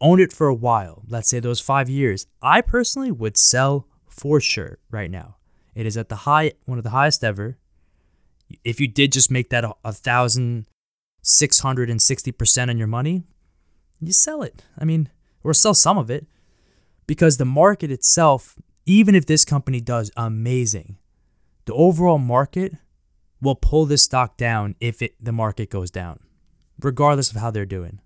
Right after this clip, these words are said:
So that's my two, two cents on it. I really like this company. I really like what I read. I give it a double thumbs up for sure.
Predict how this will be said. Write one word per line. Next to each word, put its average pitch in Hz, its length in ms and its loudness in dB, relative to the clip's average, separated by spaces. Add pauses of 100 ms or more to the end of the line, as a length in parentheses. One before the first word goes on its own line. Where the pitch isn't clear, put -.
(460)
So 120 460 0 (1300)
that's 151 240 0
my 131 240 0
two, 160 220 -2 (200)
two 156 140 -2
cents 151 260 2
on 151 160 -2
it. 156 180 -6 (160)
I 113 100 -6
really 151 320 4
like 160 200 2
this 160 200 2
company. 147 420 0
I 101 40 -6
really 127 300 0
like 127 240 0
what 113 100 -4
I 110 60 -2
read. 110 360 -4 (600)
I 117 100 0
give 135 180 -2
it 127 60 0
a 120 40 -2
double 127 280 -2
thumbs 123 320 -4
up 120 160 -2
for 104 120 -12
sure. 117 440 -2